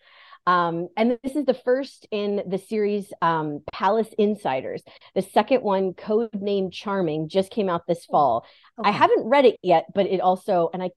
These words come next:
Speaker 1: just forgot who the other character was in it, but it, I remember being <laughs> excited when I saw it was coming out. So,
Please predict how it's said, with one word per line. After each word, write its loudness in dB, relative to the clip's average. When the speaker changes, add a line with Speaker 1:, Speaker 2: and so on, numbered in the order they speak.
Speaker 1:
just -10
forgot -6
who -6
the -4
other -2
character -6
was -6
in -6
it, -10
but 2
it, -2
I 2
remember 2
being 2
<laughs> -6
excited 0
when 0
I -4
saw -4
it -8
was -8
coming -6
out. -4
So, -2